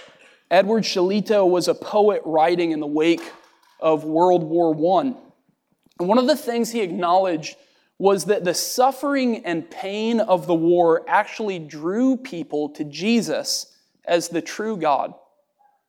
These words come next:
He says to conclude a famous poem,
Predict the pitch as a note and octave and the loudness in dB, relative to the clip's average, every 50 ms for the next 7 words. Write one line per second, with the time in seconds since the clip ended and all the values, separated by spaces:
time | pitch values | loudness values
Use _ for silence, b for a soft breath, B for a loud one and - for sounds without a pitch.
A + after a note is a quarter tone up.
0 | _ _ _ _ _ _ _ _ _ _ _ _ _ _ - G3 F3+ - A#3 A3+ | _ _ _ _ _ _ _ _ _ _ _ _ _ _ -8 -6 0 2 2 4
1 | A3+ A3 A3+ - G#3 - - F#3 F3 - - - A3 A3+ A#3 A3+ A3 - - - | 2 0 0 -6 -8 -6 -6 -6 -6 -6 -2 0 2 2 4 4 2 0 -2 -6
2 | - - - G3+ G3+ G3+ G3+ F#3 F3 - - - b b b b b _ - - | -8 -8 -6 -6 -4 -2 0 0 -2 -2 -4 -10 b b b b b _ -2 0
3 | F#3+ F#3 F3 E3+ D3+ C#3+ C3+ C3+ | 2 2 2 2 -2 -2 -6 -8